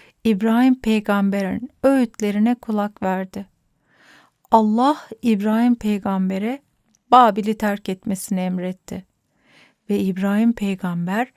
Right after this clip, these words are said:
inananlardan birkaç kişiyle birlikte oradan ayrıldı. Az zaman sonra Babil'i sinekler bastı. Minicik minicik milyarlarca, milyarlarca sinek.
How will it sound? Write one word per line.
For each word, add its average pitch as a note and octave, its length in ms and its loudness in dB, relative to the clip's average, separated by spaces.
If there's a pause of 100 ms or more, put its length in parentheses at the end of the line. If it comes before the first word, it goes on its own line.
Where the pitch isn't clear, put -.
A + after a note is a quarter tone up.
(280)
inananlardan G3+ 920 0
birkaç G#3+ 440 -2
kişiyle G3 460 -4
birlikte F#3+ 640 -4 (440)
oradan G3 400 -2
ayrıldı. F3+ 640 -8 (960)
Az F#4 200 8
zaman A3 380 6
sonra G3 580 -2 (400)
Babil'i A3 640 4
sinekler G3+ 720 0
bastı. F3+ 540 -6 (800)
Minicik C#4+ 520 -2
minicik A3 540 2
milyarlarca, C4 1200 2
milyarlarca D#4+ 1000 2
sinek. A3 520 0